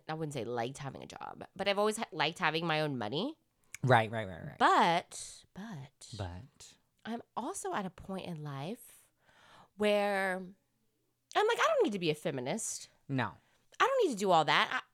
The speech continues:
Speaker 1: I would love to be a housewife."
Speaker 2: I would love to.
Speaker 1: I would
Speaker 2: I
Speaker 1: lo-, I will cook, and I will clean, and I will rub your
Speaker 2: Bitch.
Speaker 1: feet at, at the end of a long day.
Speaker 2: I am living my housewife fantasy right now.
Speaker 1: I love to
Speaker 2: It's,
Speaker 1: cook,
Speaker 2: it's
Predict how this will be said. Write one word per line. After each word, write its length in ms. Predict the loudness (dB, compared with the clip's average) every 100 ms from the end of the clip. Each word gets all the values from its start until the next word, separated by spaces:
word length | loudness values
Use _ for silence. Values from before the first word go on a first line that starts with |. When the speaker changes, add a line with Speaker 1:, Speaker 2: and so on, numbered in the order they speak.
| _ _ 0
Speaker 1:
I 120 | 2
would 120 | 2 2
love 280 | 6 6 4
to 80 |
be 120 | 0 2
a 60 |
housewife." 580 | 2 0 0 -2 -4 -10 -20 -20 -20 6
Speaker 2:
I 200 | 6 8
would 160 | 6
love 260 | 8 8 10
to. 60 |
Speaker 1:
I 80 | 10
would 160 | 10 10
Speaker 2:
I 200 | 10 12
Speaker 1:
lo-, 80 | 8
I 160 | 8 6
will 100 | 6
cook, 320 | 2 4 4 4
and 100 | 2
I 100 | 2
will 120 | 4 2
clean, 480 | 2 0 2 2
and 160 | 0 0
I 120 | 2
will 140 | 2 4
rub 200 | 6 6
your 160 | 4
Speaker 2:
Bitch. 60 | 2
Speaker 1:
feet 260 | 4 4 4
at, 160 | 0 -2 _
at 120 | 0 2
the 60 |
end 300 | 0 2 0
of 60 | 0
a 20 |
long 220 | 0 0
day. 160 | -2 0
Speaker 2:
I 140 | 0 2
am 180 | 0
living 240 | 0 -2 -2
my 140 | -4
housewife 460 | -6 -8 -8 -10 -8
fantasy 400 | -8 -8 -10 -8
right 200 | -8 -8
now. 140 | -4 0
Speaker 1:
I 120 | 2
love 200 | 2 0
to 80 | 2
Speaker 2:
It's, 60 | 2
Speaker 1:
cook, 160 |
Speaker 2:
it's 20 | 2